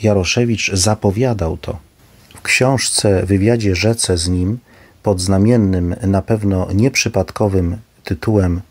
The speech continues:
który już przywoływaliśmy, Przerywam milczenie, stwierdza na koniec, jakby sugerując początek następnej publikacji, że polityka lat tysiąc dziewięćset osiemdziesiąt jeden osiemdziesiąt dziewięć nie leżała w interesie narodowym.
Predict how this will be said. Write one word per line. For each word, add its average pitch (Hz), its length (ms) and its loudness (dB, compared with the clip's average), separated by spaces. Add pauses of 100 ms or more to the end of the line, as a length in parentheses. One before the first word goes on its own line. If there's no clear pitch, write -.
(300)
który 104 200 -4
już 92 380 -4
przywoływaliśmy, 92 880 0 (240)
Przerywam 92 640 2
milczenie, 87 680 -2 (440)
stwierdza 117 580 0
na 90 120 2
koniec, 107 540 -2
jakby 98 500 0 (240)
sugerując 104 880 2
początek 107 640 -4
następnej 95 560 -2
publikacji, 90 840 -2 (760)
że 92 400 0 (800)
polityka 101 500 0
lat 98 220 0
tysiąc 92 320 -2
dziewięćset 113 360 0
osiemdziesiąt 92 520 -2
jeden 107 260 0
osiemdziesiąt 90 500 -2
dziewięć 90 460 -2
nie 101 220 2
leżała 110 420 2
w 85 60 -4
interesie 82 480 -6
narodowym. 80 600 -6